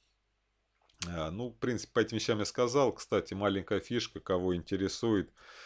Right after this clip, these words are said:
Вот вы видите, у меня YouTube тёмная тема. Она делается в интерфейсе. Вот здесь вот, э, ночной режим, пожалуйста. Вы его либо включаете, либо выключаете.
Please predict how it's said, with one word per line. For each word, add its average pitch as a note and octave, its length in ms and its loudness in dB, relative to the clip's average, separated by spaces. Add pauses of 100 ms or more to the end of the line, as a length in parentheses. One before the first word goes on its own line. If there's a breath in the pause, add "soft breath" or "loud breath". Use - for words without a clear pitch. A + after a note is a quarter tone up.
(160 loud breath)
Вот F2 140 -6
вы G2+ 100 2
видите, A2 300 2
у F2+ 40 0
меня F#2 180 -2
YouTube F#2 440 -2 (240)
тёмная G2+ 420 2
тема. E2 440 0
Она G#2+ 220 -2
делается F#2+ 640 2
в E2+ 960 0
интерфейсе. G#2 760 -2
Вот E2 140 0
здесь G2 380 -2
вот, F2 300 -4 (100)
э, D#2 260 -2
ночной F2 420 -4
режим, D#2 380 -6
пожалуйста. D#2 600 -6
Вы D#2 80 -4
его D#2+ 160 -2
либо D#2+ 240 -2
включаете, F2+ 760 -2
либо D2 180 -10
выключаете. E2 680 -4